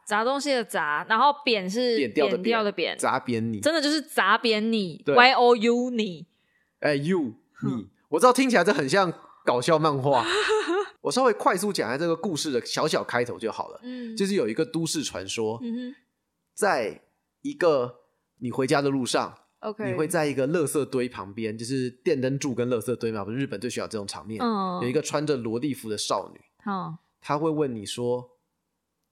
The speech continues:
Speaker 2: ：“你是不是我的哥哥？”
Speaker 1: 哦。
Speaker 2: 还是什么？哎，我有点忘了欸。她是说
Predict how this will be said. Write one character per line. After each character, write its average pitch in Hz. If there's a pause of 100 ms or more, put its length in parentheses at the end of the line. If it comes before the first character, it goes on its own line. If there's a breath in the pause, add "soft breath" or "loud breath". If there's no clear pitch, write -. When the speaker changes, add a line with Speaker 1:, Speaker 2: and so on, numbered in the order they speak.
(320)
Speaker 2:
：“你 113
是 -
不 127
是 143
我 107
的 98
哥 123
哥？” - (540)
Speaker 1:
哦。 208 (1120)
Speaker 2:
还 -
是 170
什 165
么？ 95
哎， 151
我 175
有 226
点 156
忘 196
了 120
欸。 107
她 160
是 226
说 247